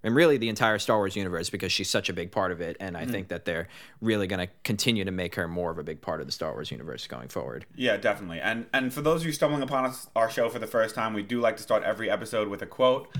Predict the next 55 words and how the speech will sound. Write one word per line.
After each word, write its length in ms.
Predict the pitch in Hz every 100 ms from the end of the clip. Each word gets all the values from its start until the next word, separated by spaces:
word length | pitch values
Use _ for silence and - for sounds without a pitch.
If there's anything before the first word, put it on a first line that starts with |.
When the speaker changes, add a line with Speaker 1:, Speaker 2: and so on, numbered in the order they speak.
| - 95
Speaker 2:
Uh, 240 | 92 85
like 220 | 98 92
we 80 | 98
said, 260 | - 107 98
we 80 | 95
were 80 |
roommates 320 | 90 98 92 90
in 80 |
college. 360 | 92 107 101 104
Something 400 | 101 - 113 117
we 100 | 107
bonded 340 | 98 101 107
over 240 | 107 107 117
was 140 | 101
obscure 400 | 98 - - 110
movie 260 | 104 101 107
quotes. 380 | - 113 117 -
Uh, 320 | 90 82 - - - -
so 460 | - 104 90 82 - - - - - -
every 240 | 110 107
episode 300 | 101 104 95
we 60 | 92
start 240 | - 95
with 100 | 90
a 40 | 92
quote, 300 | - 92 90
and 260 | 90 87
this 220 | 117 170
one, 380 | 156 127 113 120 131 - - -
uh, 240 | - 85 82
we, 100 | 101
we 300 | 95 107 127
were 80 | 135
looking, 360 | 156 196 214
we 80 | 160
try 200 | 151 190
to 220 | 208 180 - -
pick 200 | 160 147
quotes 380 | - 135 135 - -
from 380 | - 120 110
different 260 | 110 123 117
mediums, 400 | 107 113 117 104
even 160 | 107 120
if 100 | 117
they're 220 | 107 90 -
not 300 | 107 107 113
the 80 | 110
medium 320 | 110 110 110
that 100 | 92
we're 60 |
talking 340 | 95 101 101 107
about, 280 | 104 104 - - -
that 200 | 95 76
might 220 | 104 98
apply, 320 | - - 101